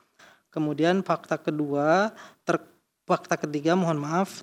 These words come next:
terkait permohonan eksekuatur yang menurut petugas Pengadilan Negeri Jakarta Pusat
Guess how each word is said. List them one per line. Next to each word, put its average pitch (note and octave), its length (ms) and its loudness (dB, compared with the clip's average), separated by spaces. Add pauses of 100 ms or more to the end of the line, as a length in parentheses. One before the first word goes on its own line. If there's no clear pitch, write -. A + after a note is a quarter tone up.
terkait F3 480 0
permohonan E3 560 2
eksekuatur E3+ 880 2
yang F3 240 6
menurut F3 320 4
petugas E3+ 400 0
Pengadilan D#3+ 560 0
Negeri D3+ 160 -2
Jakarta D#3 400 -2
Pusat F3+ 400 0